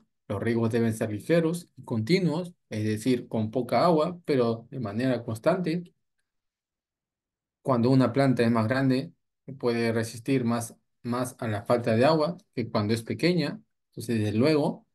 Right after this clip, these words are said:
cuando el cultivo es más grande, pues, la resistencia al agua va a ser un factor más importante que cuando esté pequeña. Ahora,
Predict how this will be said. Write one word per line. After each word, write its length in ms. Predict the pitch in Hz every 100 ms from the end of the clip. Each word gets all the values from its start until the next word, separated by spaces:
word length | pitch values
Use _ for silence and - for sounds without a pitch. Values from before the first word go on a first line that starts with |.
| _ _
cuando 180 | - 110
el 80 | 110
cultivo 340 | 123 120 123
es 60 | 120
más 160 | 120 127
grande, 320 | 160 185 135
pues, 280 | 127 117 -
la 320 | 113 101 104
resistencia 560 | 107 110 107 135 135 127
al 80 | 131
agua 240 | 156 139
va 80 | 113
a 40 |
ser 300 | 110 117 107 _ _ _ _
un 80 | -
factor 460 | 120 113 123 120 117
más 240 | 113 113
importante 720 | 131 127 107 139 156 175 220 - _
que 140 | - 120
cuando 220 | 110 104
esté 240 | 98 120
pequeña. 560 | 117 110 151 135 98 - _ _ _ _
Ahora, 400 | 127 117 107